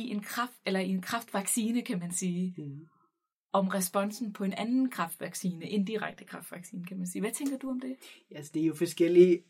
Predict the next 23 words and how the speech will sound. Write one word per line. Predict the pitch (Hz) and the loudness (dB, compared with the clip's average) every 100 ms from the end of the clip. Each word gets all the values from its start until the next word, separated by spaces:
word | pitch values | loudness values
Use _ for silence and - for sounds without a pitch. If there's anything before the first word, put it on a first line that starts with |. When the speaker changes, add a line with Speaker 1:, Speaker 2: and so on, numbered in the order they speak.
| _ | _
Speaker 2:
det | 160 | -6
er | 143 | -4
forskellige | 165 - 165 175 170 151 - - | -8 -4 0 4 4 2 -8 -6
måder | 160 147 151 165 165 165 - _ _ | -2 0 2 2 2 0 -10 _ _
at | 147 143 143 135 131 - _ _ - _ _ - | -4 -4 -2 -4 -8 -14 _ _ -20 _ _ -12
angribe | 143 139 135 - | -10 -8 -10 -12
det | - | -12
på, | 147 123 - _ _ - | -10 -10 -12 _ _ -14
fordi | 135 135 | -10 -10
at | 123 | -10
H | 117 135 | -10 -8
P | |
V-vaccinen, | 143 165 170 143 143 135 135 | -2 -2 -2 -8 -8 -8 -8
det | 131 | -6
er | 139 | -4
jo | 143 | -4
noget, | 139 139 147 | -4 -4 -6
som | 151 | -6
man, | 139 127 127 - _ _ _ _ _ _ _ _ _ _ - | -8 -8 -12 -16 _ _ _ _ _ _ _ _ _ _ -16
man | 127 120 | -14 -12
giver | 131 139 | -8 -10
til, | - 131 120 117 107 _ _ _ _ _ _ _ _ _ _ _ _ _ _ _ | -8 -10 -10 -12 -16 _ _ _ _ _ _ _ _ _ _ _ _ _ _ _
ja, | - | -20